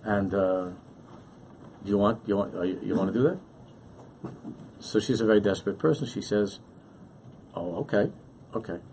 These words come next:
So then, uh, so he says, "All right." He looks at his watch. He goes,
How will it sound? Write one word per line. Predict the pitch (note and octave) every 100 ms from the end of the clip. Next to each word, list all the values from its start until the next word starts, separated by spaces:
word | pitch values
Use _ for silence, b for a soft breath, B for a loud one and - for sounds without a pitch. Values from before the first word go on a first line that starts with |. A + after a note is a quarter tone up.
| - - - B B B B -
So | - A2
then, | A2+ A2
uh, | A2+ A2 A2+
so | - A#2
he | A2+
says, | A2 G2+
"All | E3
right." | E2+
He |
looks | F2+ F2
at | F2
his | D#2+
watch. | G#2+ C#3 - -
He | F2+
goes, | F#2 F2+